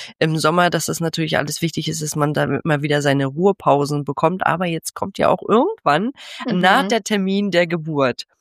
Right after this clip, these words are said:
Speaker 1: Was gibt's denn da so? Gibt es da überhaupt saisonale Unterschiede bei der Geburt oder ist es, sagt man,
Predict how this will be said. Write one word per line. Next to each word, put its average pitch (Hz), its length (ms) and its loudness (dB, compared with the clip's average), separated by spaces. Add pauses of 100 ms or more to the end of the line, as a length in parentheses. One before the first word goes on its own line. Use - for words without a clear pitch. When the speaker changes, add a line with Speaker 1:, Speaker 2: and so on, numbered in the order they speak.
(300)
Speaker 1:
Was 165 160 0
gibt's - 240 -4
denn 175 160 0
da 165 220 4
so? 175 260 -2 (220)
Gibt - 220 -8
es 415 140 -4
da 269 140 4
überhaupt 233 340 0
saisonale 233 500 2
Unterschiede 247 500 -2
bei 226 120 2
der 233 140 0
Geburt 214 360 -2
oder 175 220 2
ist - 200 -6
es, 160 100 -12
sagt - 240 -2
man, 151 260 -4